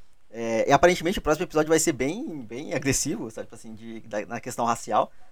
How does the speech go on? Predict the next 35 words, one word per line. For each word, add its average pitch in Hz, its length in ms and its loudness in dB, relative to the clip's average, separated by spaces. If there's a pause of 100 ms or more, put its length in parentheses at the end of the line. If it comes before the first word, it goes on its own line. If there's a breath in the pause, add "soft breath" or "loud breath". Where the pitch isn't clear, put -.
(380)
Mas, 185 260 6
no 226 160 6
geral, 220 300 12
eu 233 80 8
gostei 226 320 2
muito 151 400 -2
desse 127 200 -2
episódio, 104 420 0
cara. 95 220 -10
Muito, 131 540 -4
muito, 127 280 -8
muito 117 280 -12
mesmo, 101 240 -14
assim. 98 220 -16 (340)
Por 160 140 2
mais 202 260 10
que 233 80 -4
ele 202 240 -6
real-, 170 300 6 (120)
realmente 180 460 4
não 165 140 2
seja 190 220 2
um 190 40 6
episódio 165 340 6
com 175 140 0
monstros 151 840 8
e 139 60 -2
não 156 180 4
tenha, 156 480 2 (400 soft breath)
é, 123 400 4 (160)
todas 170 340 4
o, 170 220 2
no, 156 240 -4
assim, 196 180 2
não, 214 140 2